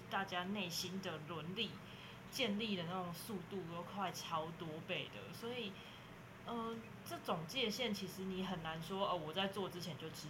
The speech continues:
道。”但是我觉得小心谨慎还是，就是小心驶得万年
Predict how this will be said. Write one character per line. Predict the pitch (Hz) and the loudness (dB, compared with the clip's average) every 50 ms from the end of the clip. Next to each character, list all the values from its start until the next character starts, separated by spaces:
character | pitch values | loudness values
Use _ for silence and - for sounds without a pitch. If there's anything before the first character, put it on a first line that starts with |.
| 143 - | -4 0
道。” | - 143 117 104 - - - - - - - | 2 4 4 2 0 -4 -10 -10 -10 -6 -2
但 | - 254 254 | 0 0 0
是 | 240 247 262 247 214 208 - - - - - - - - - - - - - | 0 0 -4 -4 -4 -6 -8 -10 -10 -10 -10 -10 -10 -12 -12 -12 -12 -10 -4
我 | - 202 208 | 0 0 0
觉 | 196 202 208 | 2 2 2
得 | 208 233 | 4 4
小 | 233 - - 185 160 156 | 4 4 6 6 4 4
心 | 156 - 202 208 226 | 4 2 0 0 0
谨 | 214 196 190 151 147 | 0 0 -2 -2 -2
慎 | - - 202 190 175 | 0 0 2 2 2
还 | 160 156 147 147 | 0 -2 -2 -2
是， | 127 - 185 190 175 160 147 147 - - | -2 -2 -2 -2 -2 -2 -4 -6 -8 -8
就 | - 156 147 | -8 -8 -6
是 | 165 | -4
小 | - - 165 151 | -4 -2 -2 -2
心 | - 190 196 | 0 0 0
驶 | 196 - 185 | 0 0 -2
得 | 143 - 143 143 | -4 -4 -2 2
万 | 165 185 175 156 | 4 4 4 2
年 | 151 143 | 0 -2